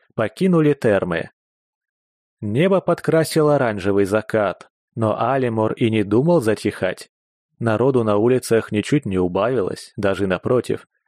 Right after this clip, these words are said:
По всей видимости, у людей заканчивался рабочий день, и теперь они с чистой совестью стремились как можно скорее и сильнее отдохнуть.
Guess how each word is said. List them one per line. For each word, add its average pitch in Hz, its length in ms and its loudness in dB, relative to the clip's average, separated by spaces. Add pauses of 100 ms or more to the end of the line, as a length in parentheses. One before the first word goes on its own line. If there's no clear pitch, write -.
(220)
По 139 120 0
всей 180 240 0
видимости, 156 520 0
у 127 100 4
людей 117 300 2
заканчивался 117 720 -2
рабочий 107 540 0
день, 139 320 0 (280)
и 170 100 0
теперь 165 360 2
они 156 180 2
с - 80 -12
чистой 170 500 0
совестью 117 720 2
стремились 107 640 0 (240)
как - 220 -2
можно 107 300 0
скорее 101 600 0 (280)
и - 80 -4
сильнее 101 680 -2 (280)
отдохнуть. 127 840 -4